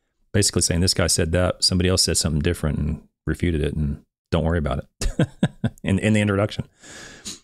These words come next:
A better understanding of the effects of the effect of thatch on water infiltration would assist in improving the management practices used to control thatch,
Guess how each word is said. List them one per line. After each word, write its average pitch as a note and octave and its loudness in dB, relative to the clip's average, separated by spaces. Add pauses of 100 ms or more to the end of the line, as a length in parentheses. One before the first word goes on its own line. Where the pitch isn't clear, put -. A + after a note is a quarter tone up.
(280)
A G#2+ 4
better C#3+ 6
understanding B2+ 4
of G#2 2
the G#2+ 2
effects - 0 (300)
of G#2+ 2
the A2+ 6
effect A2+ 2
of F#2 0
thatch G#2+ 2
on F2+ 2
water G2 4
infiltration F#2 0
would E2 2
assist - 2
in F2 0
improving E2 0
the C#2+ 0
management D#2+ 0
practices D2 -2
used D#2 0
to - -4
control D#2 0
thatch, - -4